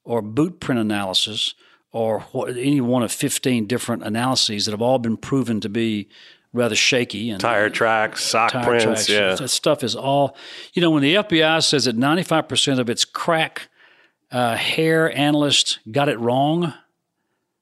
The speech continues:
Speaker 1: ninety-five percent from the F B I, you can imagine what's happening out in the States.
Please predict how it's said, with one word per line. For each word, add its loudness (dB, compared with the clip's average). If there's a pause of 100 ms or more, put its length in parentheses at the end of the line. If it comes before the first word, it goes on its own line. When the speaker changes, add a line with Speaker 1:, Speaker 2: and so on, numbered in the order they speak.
(260)
Speaker 1:
ninety-five 0
percent 0 (100)
from -2
the 4
F -2
B 0
I, 0
you 0
can -2
imagine 2
what's 0
happening 0
out 0
in -10
the -4
States. 0